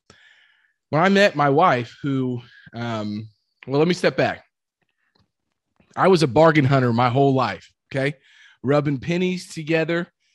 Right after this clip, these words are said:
to make it, to make it happen. And when I started making money and having bills and things like that,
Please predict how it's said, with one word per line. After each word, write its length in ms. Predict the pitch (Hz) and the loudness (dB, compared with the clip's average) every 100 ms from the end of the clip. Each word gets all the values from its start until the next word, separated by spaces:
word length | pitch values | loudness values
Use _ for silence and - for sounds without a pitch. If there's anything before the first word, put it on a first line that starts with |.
| _ _ _ | _ _ _
to 100 | 139 | -6
make 260 | 139 147 156 | -4 -4 -2
it, 320 | 143 - _ | -4 -6 _
to 100 | 139 | -10
make 220 | 147 147 | -8 -8
it 80 | 143 | -8
happen. 400 | 156 156 131 107 | -4 -6 -6 -12
And 100 | 110 | -10
when 120 | 127 | -6
I 100 | 139 | -6
started 340 | 135 147 135 | -4 -2 -2
making 360 | 127 165 220 165 | 0 -2 -2 -4
money 260 | 123 123 131 | -2 -2 -4
and 80 | |
having 320 | 131 135 135 127 | -4 -6 -6 -2
bills 460 | 135 131 156 175 | 0 2 0 -2
and 120 | 123 | -8
things 240 | 127 135 131 | -10 -12 -6
like 220 | 127 123 | -6 -6
that, 280 | 208 214 180 | -2 -2 -2